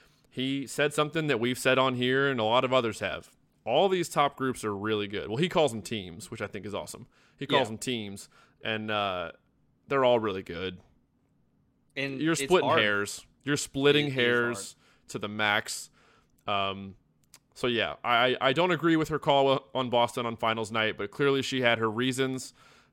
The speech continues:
Speaker 1: um, to drop 'em five spots in a week. But it is what it is. So that means
Speaker 2: Yep.
Speaker 1: Devs barely squeaked out ahead of Boston. I think they were, like, point oh one seven.
Speaker 2: Yeah, look over there at the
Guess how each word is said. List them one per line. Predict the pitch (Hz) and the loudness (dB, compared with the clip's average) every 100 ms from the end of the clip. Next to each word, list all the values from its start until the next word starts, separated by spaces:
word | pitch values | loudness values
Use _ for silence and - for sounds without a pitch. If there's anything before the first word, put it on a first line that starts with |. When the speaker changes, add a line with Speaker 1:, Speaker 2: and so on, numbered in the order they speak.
| - | -4
Speaker 1:
um, | 107 101 98 | 0 0 -2
to | 127 | -6
drop | 104 117 110 | 2 4 4
'em | 113 110 107 - | 0 -4 -8 0
five | 113 110 | 4 4
spots | - 113 107 113 - - _ - | 2 4 4 2 -6 -16 _ -10
in | 110 | -6
a | |
week. | 104 110 110 - _ _ 98 | -2 -2 -4 -8 _ _ -2
But | 113 107 - _ _ _ - - - - _ - | 4 4 2 _ _ _ -20 -20 -20 -20 _ -4
it | 160 | -2
is | 175 | 4
what | 202 | 6
it | 190 | 8
is. | 160 - - | 6 4 -8
So | - 135 | 0 6
that | 135 160 - _ | 8 8 4 _
means | 151 151 147 139 113 | -6 -2 -2 -4 -6
Speaker 2:
Yep. | 104 | 2
Speaker 1:
Devs | 139 151 147 127 95 | 6 6 4 -2 0
barely | 123 139 156 151 | 4 6 6 2
squeaked | - 147 143 - | 0 0 0 6
out | 131 123 | 6 6
ahead | 127 120 | 4 0
of | |
Boston. | 113 113 - 113 113 113 107 _ _ _ - | 2 0 0 -4 -4 -8 -12 _ _ _ -16
I | 113 | -10
think | 123 127 | -6 -4
they | 120 | -2
were, | 117 | 0
like, | 110 104 _ | -2 -4 _
point | - 110 110 _ _ _ _ _ _ _ - | -12 -8 -10 _ _ _ _ _ _ _ -4
oh | 107 | -2
one | 110 104 110 127 131 | -2 -2 -2 -2 -2
seven. | 131 117 | 0 2
Speaker 2:
Yeah, | 113 | 2
look | 117 | 2
over | 120 113 | -2 -2
there | 101 101 101 | -4 -4 -4
at | - | -8
the | 87 | -12